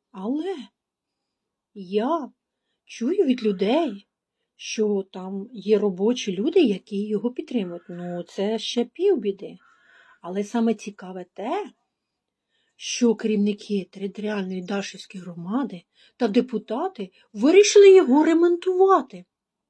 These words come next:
Ви уявляєте? Ремонтувати клуб, який зараз, в теперішній час, в війну, дуже необхідний. Як ви пам'ятаєте, я показала, які там дороги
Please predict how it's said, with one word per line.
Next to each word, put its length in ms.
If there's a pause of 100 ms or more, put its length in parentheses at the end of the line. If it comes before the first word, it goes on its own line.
(760)
Ви 180
уявляєте? 840 (1200)
Ремонтувати 920
клуб, 440 (200)
який 640 (480)
зараз, 640
в 60
теперішній 600
час, 460
в 100
війну, 600 (380)
дуже 360
необхідний. 920 (1200)
Як 140
ви 60
пам'ятаєте, 680
я 120
показала, 360
які 200
там 200
дороги 540